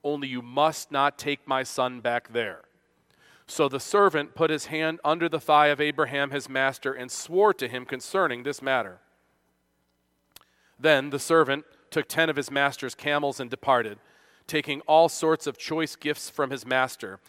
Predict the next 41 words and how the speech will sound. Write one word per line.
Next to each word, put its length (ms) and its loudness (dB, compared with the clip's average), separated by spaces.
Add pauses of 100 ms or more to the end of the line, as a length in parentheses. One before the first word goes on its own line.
(200)
And 120 -6
he 100 0
arose 440 6
and 120 -2
went 180 0
to 100 0
Mesopotamia, 840 -2
to 100 -8
the 80 -8
city 280 -4
of 100 -4
Nahor. 460 -4 (920)
And 120 -2
he 60 4
made 260 2
the 80 0
camels 520 0
kneel 220 0
down 340 4
outside 600 4
the 80 -2
city 320 -6
by 160 4
the 120 0
well 300 6
of 160 0
water 440 4
at 160 -6
the 60 -2
time 480 -2
of 300 0
evening, 460 -6 (220)
the 100 0
time 460 2 (260)
when 240 -2
women 440 0 (500)
go 200 6
out 200 8
to 100 -2
draw 240 4
water. 540 4